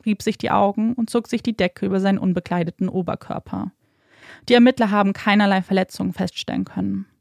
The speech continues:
Außerdem sei Zax mit seinem Vater abends in einem Pub gewesen und habe sich danach am Hafen etwas zu essen geholt. Er hat also ein Alibi.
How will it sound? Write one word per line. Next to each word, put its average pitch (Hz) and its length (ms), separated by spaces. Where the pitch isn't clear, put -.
Außerdem 196 560
sei 190 160
Zax 180 320
mit 185 100
seinem 185 160
Vater 196 380
abends 190 340
in 202 80
einem 185 160
Pub - 280
gewesen 170 520
und 196 140
habe 190 160
sich 190 160
danach 180 360
am 180 200
Hafen 175 260
etwas - 280
zu - 100
essen - 260
geholt. - 480
Er 196 100
hat 208 120
also 196 200
ein 175 220
Alibi. 202 560